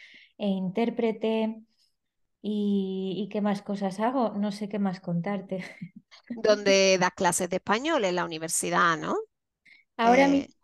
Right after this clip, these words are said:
Speaker 1: estoy, eh, trabajando en La Autónoma, estoy trabajando en un programa que se llama Study Abroad, estamos como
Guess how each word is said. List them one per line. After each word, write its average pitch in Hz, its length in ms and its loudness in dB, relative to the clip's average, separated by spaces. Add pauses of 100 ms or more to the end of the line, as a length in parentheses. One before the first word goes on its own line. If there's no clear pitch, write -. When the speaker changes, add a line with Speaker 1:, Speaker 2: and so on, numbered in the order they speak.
(160)
Speaker 1:
estoy, 240 800 0
eh, 180 500 -2
trabajando 202 640 0
en 185 180 -4
La 185 80 -2
Autónoma, 262 500 -2 (420)
estoy 202 320 -6
trabajando 208 840 0
en 196 200 -2
un 190 220 -2
programa 196 600 0
que 185 100 -6
se 185 180 -8
llama 185 480 -2
Study 196 420 -2
Abroad, 240 360 0
estamos 208 520 -4 (720)
como 190 760 0